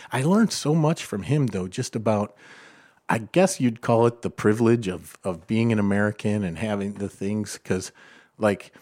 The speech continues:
you know, we would be, we'd go up to my house the first time and we're going down I seventy-five, and he just keeps looking and looking,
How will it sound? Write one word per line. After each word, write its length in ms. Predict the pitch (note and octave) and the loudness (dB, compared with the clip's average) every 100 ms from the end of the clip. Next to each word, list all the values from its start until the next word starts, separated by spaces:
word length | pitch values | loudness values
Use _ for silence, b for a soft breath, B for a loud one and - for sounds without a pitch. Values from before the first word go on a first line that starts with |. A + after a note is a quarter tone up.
| b b | b b
you 120 | - A2 | 0 2
know, 80 | |
we 140 | G#2+ A#2 | 4 4
would 200 | A2+ A2 | 4 0
be, 180 | A2 G#2 _ _ | -2 -6 _ _
we'd 200 | C3 A#2+ | -2 2
go 120 | A#2+ | 4
up 140 | A#2 - | 4 2
to 80 | G#2+ | 0
my 200 | G2+ A2+ | 0 0
house 560 | A2 G#2 G2+ - - - _ _ | 0 -2 -2 -8 -12 -18 _ _
the 100 | - | -10
first 320 | - A#2 G#2+ - | -2 0 0 -2
time 280 | A2+ G#2 | 0 0
and 180 | G2 G2+ | -2 -4
we're 80 | G2 | -6
going 320 | F#2+ A2 A#2 | -4 0 2
down 240 | A2 G#2 G2 | 2 2 2
I 140 | G2+ | -2
seventy-five, 840 | G#2 A#2 G#2+ G2+ F2+ A#2 B2+ G2 F#2 _ b b b b | -2 -2 -2 -4 -6 -6 -6 -8 -14 _ b b b b
and 280 | G#2 G2 F2 _ _ _ _ _ | -12 -12 -16 _ _ _ _ _
he 200 | - A2 | -8 -8
just 300 | G2 A2 - | -4 -6 -6
keeps 300 | - G2+ - | -10 -14 -12
looking 360 | C3 E3+ - - | -8 -8 -8 -10
and 120 | F2+ | -6
looking, 540 | B2+ F3 - F2+ G2 | -4 -2 -4 -8 -12